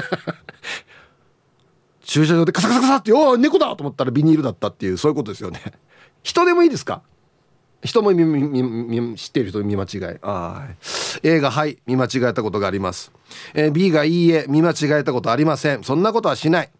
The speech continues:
はい。えー、メールで参加する方は、ヒップアットマークアール沖縄ドットシーオードットジェーピー、エイチアイピーアットマーク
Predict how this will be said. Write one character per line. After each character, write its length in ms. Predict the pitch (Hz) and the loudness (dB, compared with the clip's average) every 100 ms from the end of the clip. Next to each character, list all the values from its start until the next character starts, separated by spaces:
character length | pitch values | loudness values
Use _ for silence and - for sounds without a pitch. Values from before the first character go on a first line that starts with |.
| _ _ _ _ _ | _ _ _ _ _
は 120 | 92 | -8
い。 60 | - _ _ _ _ _ _ _ _ _ _ - - - - - - | -8 _ _ _ _ _ _ _ _ _ _ -20 -18 -18 -20 -20 -4
え 220 | 147 147 | -2 2
ー、 20 | |
メ 180 | 147 156 | 2 2
ー 20 | |
ル 120 | 160 | 0
で 100 | 151 | 0
参 220 | 143 147 143 | 0 -2 -2
加 100 | 151 | -4
す 160 | 156 | -2
る 80 | 151 | -2
方 280 | 147 139 147 | -2 -2 0
は、 200 | 135 131 | 2 0
ヒ 160 | 127 | -4
ッ 80 | 202 - | -8 -6
プ 260 | - 170 160 | 0 0 0
ア 120 | 113 | -4
ッ 60 | 101 - | -6 -6
ト 120 | 101 | -4
マ 160 | 101 | -2
ー 60 | 90 | -4
ク 320 | - 95 90 - | -4 -4 -4 -2
ア 220 | 113 143 | 0 0
ー 40 | |
ル 160 | 151 139 | 0 -2
沖 220 | 127 - | -4 -2
縄 260 | 104 90 90 | -2 0 -2
ド 100 | 113 | -4
ッ 60 | - | -4
ト 220 | - 240 - | 0 0 0
シ 360 | - - 143 131 | -12 -4 0 2
ー 40 | |
オ 200 | 127 131 | 2 0
ー 20 | 101 | 0
ド 120 | 92 | -6
ッ 60 | - | -4
ト 200 | - 247 - | -2 -2 -2
ジ 140 | 113 107 | -6 -4
ェ 100 | 85 | -4
ー 60 | - | -10
ピ 540 | - 139 135 95 80 - _ | -2 0 0 -2 -8 -16 _
ー、 60 | |
エ 40 | 165 | 0
イ 100 | 196 | 0
チ 160 | - | -6
ア 80 | 117 | -4
イ 140 | 117 85 | -4 -6
ピ 540 | - 135 123 87 110 | -2 0 0 -2 -8
ー 100 | _ | _
ア 120 | - 95 | -8 -6
ッ 40 | - | -4
ト 80 | 87 | -4
マ 200 | 85 76 | -4 -6
ー 20 | |
ク 400 | - 190 277 | -2 0 0